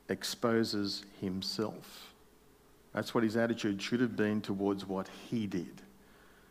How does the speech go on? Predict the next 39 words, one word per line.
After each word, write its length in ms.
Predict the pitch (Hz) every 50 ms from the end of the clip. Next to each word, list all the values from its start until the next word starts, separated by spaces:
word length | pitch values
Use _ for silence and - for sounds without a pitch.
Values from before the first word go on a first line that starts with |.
| - - - - -
And 100 | 139 120
that's 160 | 101 - -
what 140 | 101 95 -
God 180 | 101 98 95
will 140 | 92 95 92
do 160 | 92 92 87
in 80 | 87 92
our 160 | 104 104 98
lives. 280 | 87 80 80 85 - -
He'll 140 | 104 92
slowly 460 | 87 - - 104 98 95 92 90 92 90
reveal 420 | 85 95 90 85 - 98 95 92
it 100 | 95 98 -
to 200 | - 120 113 92
us. 200 | 73 - - -
And 80 | 95
what's 200 | 98 104 - -
the 60 | - 95
cure? 380 | - - 113 113 127 151 151
Psalm 280 | - - - 107 104 98
fifty-one. 600 | - 110 95 - - 101 95 92 90 82 - 120 151 - - - - - - - - - - - - - - -
Create 380 | - - - 107 110 120 131 123
in 100 | 117 117
me 140 | 117 117 113
a 80 | 110
clean 320 | 110 - - 113 107 104 95
heart, 240 | 92 90 92 95
O 160 | 92 90 85 85
God. 280 | - 92 80 78 90
Restore 380 | 98 101 - - - 131 127 123
to 140 | 123 - 113
me 80 | 113
the 100 | 107 107
joy 220 | 98 - 110 104 104
of 160 | 107 98 -
my 160 | 98 98 98
salvation. 720 | 95 - 101 95 98 92 92 87 87 98 98 - 101 98 - - - - - - -
Then, 500 | 104 98 90 101 107 117 123 110 87 80 - - - - - - - - - - - - - - - - - - - - - - - - - - - - - - - - - - - -
then 420 | 104 110 113 117 101 80 76 190